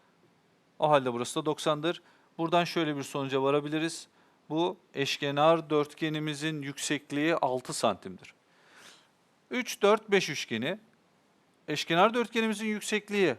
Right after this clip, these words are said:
altı santim olduğuna göre B'den çizeceğiniz yüksekliğin de altı santim olması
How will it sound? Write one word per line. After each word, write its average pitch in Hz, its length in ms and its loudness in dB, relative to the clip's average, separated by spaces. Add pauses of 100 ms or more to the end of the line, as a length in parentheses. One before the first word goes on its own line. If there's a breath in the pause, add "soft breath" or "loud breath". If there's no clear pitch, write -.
(100)
altı 156 280 4
santim 156 340 2
olduğuna 120 360 -2
göre 127 340 2 (340 soft breath)
B'den 143 540 4
çizeceğiniz 135 720 -4
yüksekliğin 147 720 -6
de 175 220 6 (380 soft breath)
altı 131 360 2
santim 113 640 -4
olması 143 640 0